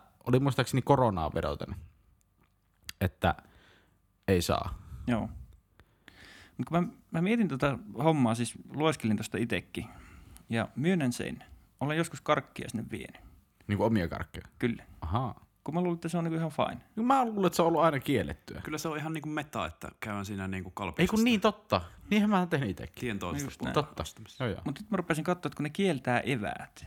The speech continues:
Speaker 2: että ne ottiin kieltämään, niin olisiko sinne saanut mennä, tiedätkö, niinku lihiksen kanssa? Tai voiko mulla olla munakas siellä
Speaker 1: Niin siis
Speaker 2: elokuussa?
Speaker 3: Me-, metaan on kuulunut myös se, että käydään muutama juusto hakemassa sitä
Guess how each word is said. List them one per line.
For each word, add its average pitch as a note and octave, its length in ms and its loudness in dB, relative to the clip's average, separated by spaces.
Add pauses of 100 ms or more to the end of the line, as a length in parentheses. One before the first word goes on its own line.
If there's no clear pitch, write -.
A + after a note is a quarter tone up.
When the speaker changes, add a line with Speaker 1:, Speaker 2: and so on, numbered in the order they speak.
Speaker 2:
että - 140 -12
ne B2+ 120 0
ottiin B2+ 220 -4
kieltämään, - 560 -4 (300)
niin - 100 -6
olisiko A3 240 -4
sinne A3+ 100 2
saanut E3+ 420 2
mennä, B2 340 2 (580)
tiedätkö, B2+ 280 0
niinku B2 520 2 (120)
lihiksen B2 440 -2
kanssa? - 260 -10
Tai A#2 140 -4
voiko D#3+ 160 -2
mulla D3+ 140 -4
olla D3+ 100 -2
munakas D3+ 540 -4
siellä - 180 -12 (180)
Speaker 1:
Niin C3 140 0
siis C#3+ 280 -2
Speaker 2:
elokuussa? - 220 -20 (200)
Speaker 3:
Me-, B2 160 -6
metaan C3+ 380 -2
on G2 80 -4
kuulunut G#2 360 -2
myös G#2 200 -6
se, G#2+ 80 -4
että G2 160 -8
käydään F#2 400 -4
muutama F#2+ 340 -6
juusto F#2 380 -6
hakemassa D#2+ 460 -12
sitä D2+ 220 -14